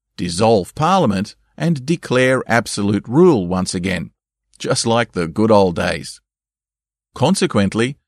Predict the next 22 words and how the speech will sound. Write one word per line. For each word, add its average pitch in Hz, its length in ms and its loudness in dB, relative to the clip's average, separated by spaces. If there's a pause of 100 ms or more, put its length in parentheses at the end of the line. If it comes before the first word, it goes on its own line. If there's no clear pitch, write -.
(220)
this 123 320 -2
hard-line 107 840 2
crackdown 101 720 0 (260)
caused 139 480 0
simmering 131 560 0
tension 113 540 0
throughout 135 540 0
the 127 140 -2
Ottoman 101 380 2
Empire, 101 580 0 (420)
including 123 640 0
the 120 100 -2
failure 170 500 0
of 101 140 -2
its 120 160 -4
Balkan 135 560 0
Wars 95 460 -2 (380)
and 92 320 -6
ongoing 107 600 0
neglect 101 520 0
in 151 220 -2
Mesopotamia 110 960 -2